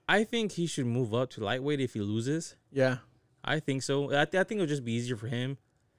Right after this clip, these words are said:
Speaker 1: Ju-
Speaker 2: I-, if he wins, um, i-, i-, does Alexander then get a, would you say he gets an immediate rematch, or does Max Holloway then look to defend that against someone else?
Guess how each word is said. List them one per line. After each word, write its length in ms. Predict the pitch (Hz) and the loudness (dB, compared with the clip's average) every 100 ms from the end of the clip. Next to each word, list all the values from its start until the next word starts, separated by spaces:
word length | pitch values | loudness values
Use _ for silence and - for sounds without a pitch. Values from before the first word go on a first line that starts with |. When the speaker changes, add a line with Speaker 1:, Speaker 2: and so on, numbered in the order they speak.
| _ _ _ - - _ _ | _ _ _ -20 -20 _ _
Speaker 1:
Ju- 120 | 139 - | -8 -8
Speaker 2:
I-, 60 | - _ _ | -8 _ _
if 220 | 185 247 - | 2 2 4
he 120 | 262 | 4
wins, 680 | 165 190 165 135 113 - - _ _ _ _ _ _ - | 6 8 8 8 4 0 -14 _ _ _ _ _ _ -2
um, 560 | 127 131 127 127 117 110 - _ _ _ | 2 2 2 0 -2 -6 -14 _ _ _
i-, 120 | 135 - _ | -6 -6 _
i-, 40 | - 139 | -12 4
does 320 | 151 175 190 | 8 10 10
Alexander 560 | 196 190 143 156 185 160 | 8 8 6 4 4 2
then 200 | 156 180 | 0 0
get 180 | 190 | 0
a, 140 | 196 190 175 143 | 2 0 -2 -4
would 180 | 139 147 | -2 0
you 60 | 165 | 2
say 120 | 185 | 2
he 100 | 175 | 4
gets 200 | 170 165 | 2 0
an 80 | 131 | 2
immediate 480 | 120 135 151 147 90 | 4 4 4 2 2
rematch, 480 | 147 214 233 240 226 - - _ _ _ - | 2 4 4 2 0 -10 -20 _ _ _ 2
or 400 | 165 180 185 170 | 6 8 8 8
does 220 | 165 143 | 8 6
Max 340 | 147 151 151 | 4 2 2
Holloway 480 | 156 151 147 143 156 | 2 4 4 4 2
then 320 | 139 139 135 131 | 4 4 4 4
look 160 | 131 | 2
to 100 | - | 2
defend 540 | 127 117 - 127 131 131 | 2 2 2 2 4 2
that 220 | 120 107 - | 0 -2 -2
against 400 | 120 120 120 - | -2 0 -2 -2
someone 260 | 113 101 | -4 -4
else? 440 | 101 80 120 - | -6 -6 -10 -12